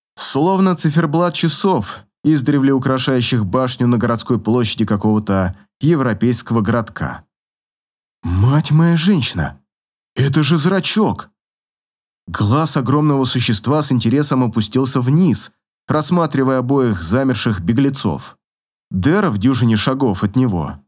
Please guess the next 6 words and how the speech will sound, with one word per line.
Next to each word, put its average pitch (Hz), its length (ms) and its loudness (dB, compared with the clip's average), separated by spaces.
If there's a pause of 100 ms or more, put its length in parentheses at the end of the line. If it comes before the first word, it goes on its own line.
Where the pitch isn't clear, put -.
(120)
и 180 60 2
я, 92 500 2 (240)
еще 156 260 2
на 135 100 2
десяток 123 500 0
позади. 104 500 -2